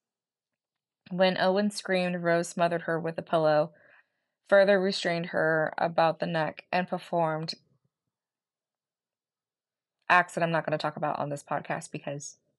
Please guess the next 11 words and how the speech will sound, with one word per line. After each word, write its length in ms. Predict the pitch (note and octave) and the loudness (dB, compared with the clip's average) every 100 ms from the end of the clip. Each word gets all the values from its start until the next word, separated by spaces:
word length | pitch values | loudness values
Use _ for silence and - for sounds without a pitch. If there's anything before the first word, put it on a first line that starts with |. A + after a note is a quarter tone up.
| _ _ _ - - | _ _ _ -20 -12
I'm 80 | |
not 140 | E3+ D#3 | -10 -8
trying 180 | D3 D3 | -8 -6
to 80 | |
get 160 | - - | -8 -8
canceled 320 | D#3 - - | -12 -10 -12
this 200 | D#3 - | -14 -12
early. 400 | - - - F3 - _ _ _ _ _ _ _ - | -10 -8 -10 -12 -18 _ _ _ _ _ _ _ -2
Um, 680 | F#3+ F3+ F3 C3+ F2+ F#3 F3 _ _ _ _ _ _ _ _ _ _ _ _ _ _ _ _ _ _ _ _ _ _ _ _ _ _ _ _ _ _ _ _ _ _ _ F#3+ | 2 4 4 0 -4 -10 -16 _ _ _ _ _ _ _ _ _ _ _ _ _ _ _ _ _ _ _ _ _ _ _ _ _ _ _ _ _ _ _ _ _ _ _ 4
basically, 600 | A3 A3 F#3+ F#3+ F3 E3 | 6 6 2 2 2 2
Owens 640 | F3 F3 E3+ E3 E3 - | 0 -2 -2 -4 -8 -16